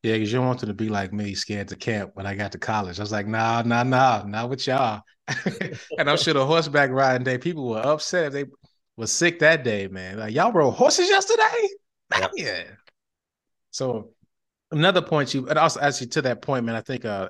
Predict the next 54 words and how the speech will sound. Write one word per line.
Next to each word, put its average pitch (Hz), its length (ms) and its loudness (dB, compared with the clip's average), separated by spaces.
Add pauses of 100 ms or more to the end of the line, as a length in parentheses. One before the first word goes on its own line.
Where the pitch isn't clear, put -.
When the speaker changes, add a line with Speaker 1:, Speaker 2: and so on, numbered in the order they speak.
Speaker 1:
like - 120 -14
you 110 60 -6
said, 101 380 -2
at 143 220 2
that 127 160 2
age 107 400 -2
and 104 160 -10
just 104 180 -4
younger 117 220 -2
people 107 260 -6
in 95 80 -8
general, 104 500 -2 (600)
you 127 80 -6
know, 104 80 -4
you 98 160 -6
go 135 120 2
to 139 60 2
school, 131 240 2
you 120 80 4
learn 117 260 2
things, 113 200 -4
but 104 100 -6
also 127 220 0
what 117 160 -4
you 120 60 -8
learn 110 140 -6
outside 120 360 -2
of - 40 -4
school, 101 240 -8
that's 120 280 -6
what 95 160 -6
actually 101 380 -6
makes 107 260 -4
you, 98 180 -8
what 98 140 -8
sticks 117 280 -6
to 98 140 -8
you. 92 120 -8
And 95 120 -8
I, 98 120 -6
and 98 120 -8
I 92 140 -6
acknowledge, 101 340 -4
and 98 80 -8
I 90 140 -6
appreciate 127 540 -2
you 95 160 -12 (500)
but, 110 40 -4
like, 92 200 -6
thinking 107 240 -2
of 98 320 -2 (300)
just 107 160 -6
more 120 200 2
ways 107 340 0